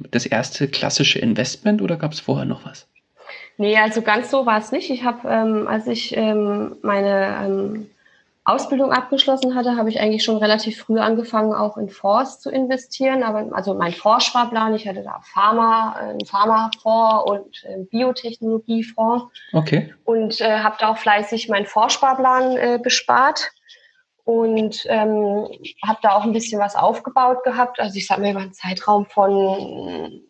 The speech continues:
Speaker 2: ich denke mal, so sechs, sieben Jahren und hatte dann auch wirklich Glück, weil dieses Geld habe ich dann, ähm, rausgenommen in dem Moment, wo ich dann meine erste eigengenutzte Immobilie gekauft habe. Also es war dann mein erstes Eigenkapital dann. Ähm, das war dann,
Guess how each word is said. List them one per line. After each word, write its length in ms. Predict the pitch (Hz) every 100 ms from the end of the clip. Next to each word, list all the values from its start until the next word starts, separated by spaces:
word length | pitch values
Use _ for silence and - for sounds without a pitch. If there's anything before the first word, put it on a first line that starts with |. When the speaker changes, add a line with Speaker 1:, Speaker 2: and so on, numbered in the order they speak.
| _
Speaker 2:
ich 200 | - -
denke 240 | 196 202
mal, 200 | 202 202
so 140 | - 208
sechs, 320 | - 214 -
sieben 280 | 214 208 196
Jahren 340 | 196 254 320 - _ _ _ _ - 208
und 160 | 214
hatte 200 | 202 214
dann 180 | 226 214
auch 180 | 208 -
wirklich 420 | 214 220 - -
Glück, 400 | - 208 254 - 220
weil 220 | 208 208
dieses 340 | 214 226 226
Geld 240 | 220 214 220
habe 140 | 214
ich 80 | 214
dann, 240 | 208 214 - - - - - _ _ _ -
ähm, 420 | 214 208 208 208
rausgenommen 960 | 202 180 196 233 - 269 254 240 247 240
in 140 | 226
dem 140 | 226 220
Moment, 340 | 220 214 214
wo 60 | 220
ich 100 | 214
dann 160 | 214
meine 180 | 208 202
erste 300 | - 208 -
eigengenutzte 600 | 202 214 240 233 233 226
Immobilie 400 | 233 220 220 220
gekauft 540 | 220 214 185 208 233 -
habe. 220 | 269 262
Also 200 | 226 214
es 160 | 208 -
war 100 | 202
dann 140 | 196
mein 140 | 196
erstes 340 | 190 190 - -
Eigenkapital 880 | 113 104 233 269 277 285 277 269 269
dann. 360 | 269 294 277 220
Ähm, 420 | 208 208 208 202
das 220 | 208 -
war 180 | 196 196
dann, 220 | 196 196